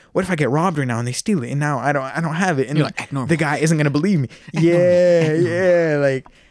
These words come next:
Speaker 1: like, I'm telling you, like, that's, that's some real shit. Like, e-, especially for, like, like, like, like, that's why I feel for, like, people that are, like, selling and stuff. It's like, I, I kinda feel for you. Like, I kinda ho-, I, I, I imagine that some of y'all,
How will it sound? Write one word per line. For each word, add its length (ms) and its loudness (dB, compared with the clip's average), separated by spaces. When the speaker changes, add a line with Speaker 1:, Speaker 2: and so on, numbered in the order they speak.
Speaker 1:
like, 120 -6
I'm 120 -4
telling 220 0
you, 60 2
like, 160 0
that's, 380 -2
that's 160 -2
some 180 2
real 180 6
shit. 380 0
Like, 180 -2
e-, 220 -8
especially 400 -2
for, 160 -6
like, 320 -8
like, 140 -20
like, 200 -14
like, 200 -4
that's 180 0
why 80 0
I 80 0
feel 200 -4
for, 120 -12
like, 140 -10
people 180 -2
that 120 -4
are, 100 -6
like, 200 -14
selling 400 -6
and 120 -12
stuff. 300 -10
It's 120 -20
like, 140 -18
I, 120 -6
I 220 -8
kinda 200 -4
feel 220 0
for 100 -12
you. 200 -6
Like, 240 -8
I 80 -6
kinda 240 -2
ho-, 260 -4
I, 160 -4
I, 160 -2
I 160 0
imagine 460 0
that 180 -2
some 320 0
of 60 2
y'all, 320 0